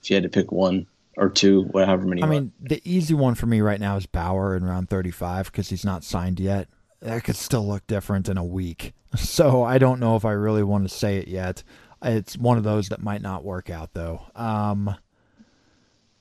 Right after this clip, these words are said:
Speaker 2: let's see. I mean, Har-, Harper doesn't fit my team build, but,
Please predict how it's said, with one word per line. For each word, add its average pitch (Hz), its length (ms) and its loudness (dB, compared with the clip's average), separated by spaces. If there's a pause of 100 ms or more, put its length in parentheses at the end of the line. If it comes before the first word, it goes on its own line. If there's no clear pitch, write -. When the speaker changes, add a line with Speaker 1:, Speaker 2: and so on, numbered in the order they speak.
(560)
Speaker 2:
let's 120 200 -4
see. 90 580 -6 (840)
I 127 80 -4
mean, 120 140 0
Har-, 139 280 -4 (320)
Harper 175 480 2
doesn't 131 320 2
fit 135 240 -2
my 107 80 -4
team 117 280 0
build, 101 420 -2 (520)
but, 113 460 0